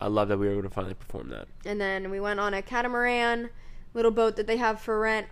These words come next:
Speaker 2: on the beach, which is, again, super cheap.
Speaker 1: Super cheap, guys.
Speaker 2: And
Speaker 1: Like,
Speaker 2: all you can
Speaker 1: thirty
Speaker 2: drink
Speaker 1: bucks,
Speaker 2: and
Speaker 1: thirty-five
Speaker 2: everything, yeah.
Speaker 1: bucks, right, for unlimited Mai Tais or, um, beers.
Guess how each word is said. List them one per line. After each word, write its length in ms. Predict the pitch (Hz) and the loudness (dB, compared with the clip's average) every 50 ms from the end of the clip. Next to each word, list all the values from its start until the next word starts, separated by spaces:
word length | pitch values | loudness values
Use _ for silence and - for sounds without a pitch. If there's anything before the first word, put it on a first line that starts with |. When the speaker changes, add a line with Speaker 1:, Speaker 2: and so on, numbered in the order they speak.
| - | -4
Speaker 2:
on 480 | - 214 214 208 208 202 196 196 196 196 | -2 0 0 2 0 0 -2 -2 -2 -4
the 80 | 190 190 | -6 -6
beach, 300 | 196 214 226 220 - 220 | -4 -4 -4 -6 -6 -6
which 140 | 202 196 202 | -6 -4 -4
is, 60 | 196 | -4
again, 260 | 196 196 196 196 196 196 | -4 -2 -2 -2 -2 -4
super 340 | - - - 202 185 190 | -4 -2 -2 0 0 0
cheap. 300 | 185 - - 202 190 208 | -2 -2 -2 0 0 0
Speaker 1:
Super 540 | 208 - - 147 151 170 175 - - 151 135 | -2 0 2 4 6 6 6 6 4 0 0
cheap, 340 | - - - 147 127 101 92 | 0 -2 -2 -2 -2 -2 0
guys. 160 | 117 104 104 | 0 2 4
Speaker 2:
And 120 | 226 220 208 | 4 4 6
Speaker 1:
Like, 100 | - 208 | 6 6
Speaker 2:
all 80 | 214 | 6
you 160 | 226 233 226 | 6 6 4
can 100 | 208 - | 8 10
Speaker 1:
thirty 140 | 156 160 160 | 12 12 12
Speaker 2:
drink 220 | 151 - 226 220 127 | 10 8 6 6 6
Speaker 1:
bucks, 100 | 117 110 | 4 4
Speaker 2:
and 80 | - | 2
Speaker 1:
thirty-five 400 | - 196 131 135 139 135 - 139 131 127 | 4 4 6 6 6 6 6 6 6 6
Speaker 2:
everything, 120 | 120 117 | 6 6
yeah. 80 | 107 101 | 4 4
Speaker 1:
bucks, 180 | 98 - - | 4 0 2
right, 220 | 110 110 104 101 101 | 4 6 6 4 4
for 100 | - 113 | 4 4
unlimited 380 | 110 113 120 123 127 120 117 | 4 6 6 6 6 6 6
Mai 220 | 110 110 113 120 127 | 6 6 6 6 6
Tais 420 | 123 - 143 135 135 139 143 123 | 6 6 8 8 8 8 6 6
or, 240 | 120 117 113 107 98 92 | 6 6 6 6 6 6
um, 500 | 101 104 104 101 101 98 95 92 92 95 - | 6 8 8 8 6 4 0 -4 -6 -4 -2
beers. 420 | 113 104 98 92 78 - - - | 0 2 2 0 -2 -6 -10 -12